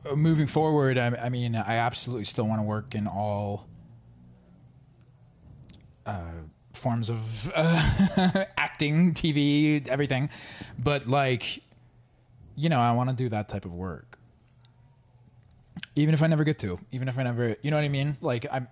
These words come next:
I may never get to be the lead of a major independent feature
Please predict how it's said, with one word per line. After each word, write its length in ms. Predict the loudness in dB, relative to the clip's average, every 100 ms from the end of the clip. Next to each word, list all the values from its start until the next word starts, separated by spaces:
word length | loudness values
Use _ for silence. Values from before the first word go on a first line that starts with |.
| -2
I 80 | 0
may 160 | 0 0
never 160 | 0
get 100 | 0
to 60 | 0
be 120 | -2
the 120 | -2
lead 260 | -2 -2 -4
of 120 | -4
a 240 | -4 -4 -6 -16 -20 -20 -20 _ _ _ -20 _ _
major 440 | -2 -2 0 0
independent 600 | 0 -2 -2 -2 -2 -2 -6 _ _ _ -20 -20 -20 -18 -18 -20 -20 -20 _ -12
feature 480 | -4 -2 -2 -2